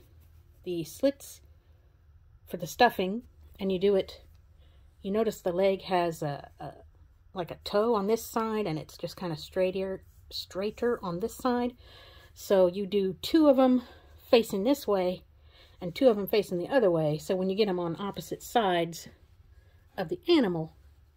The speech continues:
your cut open part is always opposite each other. So they'll be on the dinosaur like this, with the whip stitching on the inside where it's hidden and you can't see it. Um,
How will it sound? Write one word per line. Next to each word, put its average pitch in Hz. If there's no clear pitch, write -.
your 170
cut 247
open 202
part -
is 196
always 190
opposite -
each 165
other. 80
So 180
they'll 165
be 175
on 165
the 156
dinosaur 151
like -
this, -
with -
the 147
whip 214
stitching 185
on 151
the 156
inside 214
where 185
it's -
hidden 180
and 165
you 156
can't -
see -
it. -
Um, 165